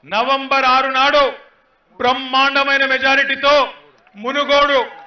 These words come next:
నాయ-, కొద్దిసేపు, కొద్దిసేపు, మునుగోడు నియోజకవర్గంలో తిరిగి కాబోయే శాసనసభ్యుడు కూసుకుంట్ల ప్రభాకర్ రెడ్డి గారికి,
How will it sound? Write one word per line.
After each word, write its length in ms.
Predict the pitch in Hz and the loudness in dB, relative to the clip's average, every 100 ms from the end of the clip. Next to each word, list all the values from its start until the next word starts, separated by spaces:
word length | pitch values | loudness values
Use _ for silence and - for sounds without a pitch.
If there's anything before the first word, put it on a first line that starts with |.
| - | -20
నాయ-, 420 | 196 240 277 285 277 - - - - - - - - - | -4 0 2 2 0 -10 -18 -18 -18 -18 -18 -20 -20 -18
కొద్దిసేపు, 440 | 180 175 185 170 | -16 -14 -12 -10
కొద్దిసేపు, 400 | 175 175 165 165 - - - _ _ _ _ _ | -10 -10 -12 -14 -16 -20 -20 _ _ _ _ _
మునుగోడు 420 | 196 247 269 269 | -6 0 2 2
నియోజకవర్గంలో 920 | 262 262 285 277 277 269 269 269 311 285 - _ _ _ _ - | 0 -2 -2 -2 -2 0 0 4 4 2 -6 _ _ _ _ -6
తిరిగి 360 | 262 302 294 | -2 0 -2
కాబోయే 580 | 294 262 285 277 277 269 | 0 2 2 4 2 2
శాసనసభ్యుడు 1000 | 262 269 285 285 285 285 294 294 320 277 - _ _ | 2 0 0 -4 -2 -2 0 4 4 4 0 _ _
కూసుకుంట్ల 640 | - 269 302 285 285 285 277 | -6 -4 -4 -6 -6 -4 -2
ప్రభాకర్ 540 | 277 277 285 285 277 | 0 0 0 0 2
రెడ్డి 200 | 277 285 | 2 0
గారికి, 440 | 269 294 320 330 | 0 0 2 2